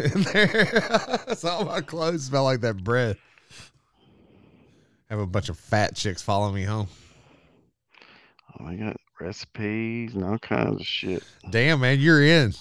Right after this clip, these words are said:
Speaker 1: They got a pretty nice website?
Speaker 2: Uh, yeah, it's all right.
Speaker 1: <laughs> So where was,
Speaker 2: All right.
Speaker 1: where was their first one? Evansville?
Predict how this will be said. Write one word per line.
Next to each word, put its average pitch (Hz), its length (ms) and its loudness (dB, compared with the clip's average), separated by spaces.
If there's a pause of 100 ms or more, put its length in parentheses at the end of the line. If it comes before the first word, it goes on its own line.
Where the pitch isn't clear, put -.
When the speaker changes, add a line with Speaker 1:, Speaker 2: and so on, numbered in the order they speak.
(440)
Speaker 1:
They 127 100 -4
got 127 120 0
a 120 40 -2
pretty 143 200 0
nice 143 220 0
website? 214 440 -4 (880)
Speaker 2:
Uh, 262 60 0 (340)
yeah, 320 320 -2
it's 311 140 -8
all - 120 0
right. 349 380 0 (880)
Speaker 1:
<laughs> 120 80 -8 (1000)
So 156 160 2
where 170 180 4
was, 208 140 6
Speaker 2:
All 294 180 6
right. - 100 4
Speaker 1:
where 175 120 6
was 180 220 2
their 160 140 6
first 139 380 0
one? 170 180 -2
Evansville? 156 600 -2